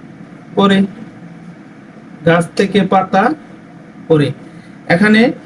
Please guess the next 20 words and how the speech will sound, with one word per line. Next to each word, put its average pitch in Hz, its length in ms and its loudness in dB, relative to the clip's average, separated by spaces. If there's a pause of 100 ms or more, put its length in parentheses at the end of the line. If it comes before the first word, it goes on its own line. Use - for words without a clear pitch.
(140)
বিচ্যুত 226 440 2
বোঝাচ্ছে, 208 460 2
পাতাটা 190 420 0
বিচ্যুত 214 380 0
হয়েছে, 147 200 2
গাছ 151 240 -2
থেকে 240 300 2 (640)
সরে 196 240 4
যাচ্ছে, 143 260 0
বিচ্যুত। 180 400 0
তাহলে 143 260 2
গাছ 170 360 2
হচ্ছে 214 260 0
আমাদের 214 420 2
অপাদান 208 480 2
কারক, 214 300 4 (300)
আর 143 200 0
থেকে 180 280 0
হচ্ছে 165 240 2
বিভক্তি, 160 520 0